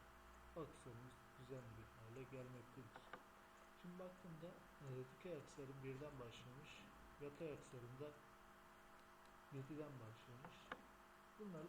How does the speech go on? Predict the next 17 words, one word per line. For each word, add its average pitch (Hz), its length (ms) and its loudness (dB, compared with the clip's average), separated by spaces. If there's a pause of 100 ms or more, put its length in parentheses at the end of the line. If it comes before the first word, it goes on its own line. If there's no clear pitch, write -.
isimlendireceğim. 151 800 0 (1500)
Orta 208 200 2
A 175 360 8
B 175 40 4 (200)
C 180 60 6 (340)
objeleri 170 460 6
otomatik 170 440 2
olarak 151 320 4 (500)
adlandırı 156 640 6
sekmesi 147 360 2
bulunmaktadır 123 680 0 (100)
şurada. 120 300 0 (2250)
Tıkladığımda 139 600 4 (2000)
adları 139 400 8
baştan 131 340 2
var. 113 240 -2 (640)
Tamam 175 260 6